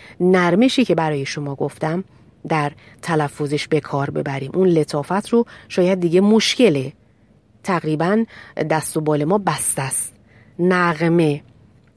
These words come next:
نغمه، شاید گفتن نغمه کمی سخت باشه و همون نغمه، ام، تلفظ بشه. پس چه نسبت است به رندی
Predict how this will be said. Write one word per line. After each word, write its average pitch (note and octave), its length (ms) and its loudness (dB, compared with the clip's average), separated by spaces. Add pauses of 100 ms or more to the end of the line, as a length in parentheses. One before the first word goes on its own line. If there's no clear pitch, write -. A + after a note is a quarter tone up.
(140)
نغمه، E3 720 2
شاید C4 280 0
گفتن F3+ 400 0
نغمه E3 720 2 (260)
کمی B3 200 4
سخت - 540 -2
باشه D3 360 -6
و D#3+ 40 -4
همون G#3+ 280 2 (280)
نغمه، E3 720 0 (800)
ام، D3 600 -6 (300)
تلفظ D3 500 0
بشه. C#3 380 -6 (460)
پس B3 300 0 (300)
چه E4 140 4
نسبت A3 460 2
است D3 340 -2
به D#3+ 120 4
رندی C#3+ 500 0